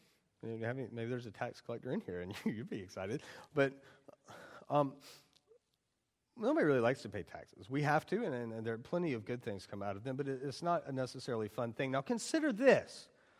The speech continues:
These tax collectors were Jewish,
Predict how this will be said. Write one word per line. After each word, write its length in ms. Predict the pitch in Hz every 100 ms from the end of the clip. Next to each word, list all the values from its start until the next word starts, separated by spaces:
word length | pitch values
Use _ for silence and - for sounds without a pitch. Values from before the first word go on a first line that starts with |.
| _ _ _ _ _ _ _ -
These 240 | 185 -
tax 320 | - 247 247
collectors 460 | - 240 214 196 165
were 140 | 180
Jewish, 440 | 165 131 101 101